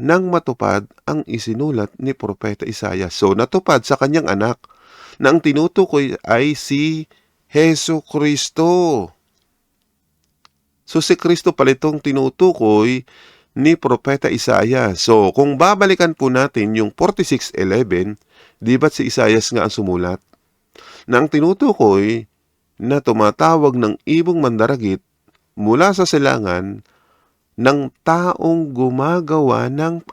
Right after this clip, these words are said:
aking payo mula sa malayong lupain. So, isa siyang salin, di ba't napakaganda rin po? Anong sabi dito? Tatawag ako ng isang tao.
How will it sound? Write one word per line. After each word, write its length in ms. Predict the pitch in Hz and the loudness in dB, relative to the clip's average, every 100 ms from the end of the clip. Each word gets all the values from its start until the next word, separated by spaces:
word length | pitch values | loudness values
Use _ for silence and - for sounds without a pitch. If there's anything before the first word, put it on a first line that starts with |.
| - | -4
aking 480 | 156 190 - 120 123 | 0 0 -2 -4 -4
payo 640 | - 160 185 202 208 - _ _ _ _ | -2 0 0 2 2 0 _ _ _ _
mula 640 | - 110 104 104 135 139 - | -4 2 4 4 4 2 -2
sa 240 | - 107 | -4 -2
malayong 720 | 98 92 95 104 110 110 113 | 0 0 2 2 4 2 2
lupain. 640 | 98 - 87 87 92 62 - _ _ _ _ | 0 0 -4 -4 -6 -8 -20 _ _ _ _
So, 160 | - 113 | 0 2
isa 160 | - 131 | 2 2
siyang 240 | 143 135 | 0 -2
salin, 400 | 131 113 110 120 | 0 0 0 -2
di 100 | 95 101 | -2 -2
ba't 160 | 104 | -2
napakaganda 560 | 95 92 95 95 92 90 | -4 -4 -6 -4 -4 -4
rin 160 | 92 | -4
po? 320 | 87 92 95 - _ _ _ _ _ _ _ _ - - - 87 | -6 -8 -8 -10 _ _ _ _ _ _ _ _ -20 -20 -8 -4
Anong 180 | 104 | -2
sabi 300 | 98 92 92 | 0 0 -2
dito? 480 | 90 90 90 98 110 _ _ _ _ _ - - _ _ | -6 -8 -6 -8 -10 _ _ _ _ _ -20 -20 _ _
Tatawag 680 | - 113 107 123 123 127 127 | 0 2 2 2 2 2 2
ako 320 | 123 131 131 120 | 2 2 2 0
ng 60 | |
isang 320 | 117 131 107 | -4 -4 -6
tao. 560 | - 98 92 95 90 | -2 -2 -2 -2 -4